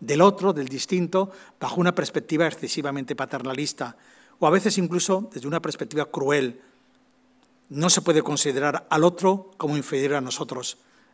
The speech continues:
Es un hijo de Dios que aporta su experiencia. Por tanto, tenemos que superar esas reacciones que a veces más derechos tienen los nuestros, más derechos tienen los de aquí que los de allá, ¿no?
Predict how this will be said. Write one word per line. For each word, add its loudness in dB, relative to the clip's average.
Es 0
un 0
hijo 4
de 2
Dios 2
que 0
aporta 0
su 0
experiencia. 0
Por 4
tanto, 6
tenemos 4
que 2
superar 4
esas 2
reacciones 2
que -4
a 0
veces 0
más 6
derechos 6
tienen 2
los -2
nuestros, -2
más 6
derechos 6
tienen 2
los 0
de 4
aquí 0
que -2
los -2
de -2
allá, 0
¿no? -6